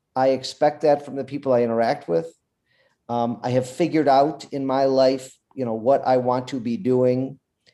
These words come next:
and what I don't wanna be doing. And this may be going off tangent with the relationships, but it's kinda related, is that once you really understand that in your life, like, what are you really great at and what do you love to do?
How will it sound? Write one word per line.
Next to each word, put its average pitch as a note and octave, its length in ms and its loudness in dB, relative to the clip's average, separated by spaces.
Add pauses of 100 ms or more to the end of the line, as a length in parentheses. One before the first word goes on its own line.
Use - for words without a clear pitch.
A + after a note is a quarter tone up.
and A#2 120 -8
what B2 100 2
I B2+ 80 2
don't C3 300 0
wanna A2+ 180 -4
be G2 100 -10
doing. D#2+ 380 -10 (540)
And B2+ 440 -2 (300)
this D#3+ 240 0
may D3+ 240 2
be C#3+ 160 0
going C#3+ 260 0
off B2+ 200 0
tangent C3+ 380 -6
with A#2+ 100 -4
the A2+ 80 -10
relationships, A#2+ 840 -2
but B2 100 0
it's A2+ 160 -4
kinda C#3 360 -4
related, B2 580 2 (400)
is A#2+ 260 -4
that B2+ 220 4
once G#3 260 0
you G#3+ 120 -2
really D3 340 2
understand B2+ 640 -4
that C3 280 -2 (140)
in B2 120 -6
your A#2+ 140 -2
life, A#2 500 0
like, G#2 220 -4
what C#3+ 160 0
are D#3 40 -6
you C3 140 -2
really C3 260 2
great A2+ 300 -2
at A2+ 160 -2
and A2+ 100 -8
what G#2+ 80 -6
do A2 80 -8
you A2 60 -6
love A2 240 -2
to A2 100 -10
do? G#2 400 -6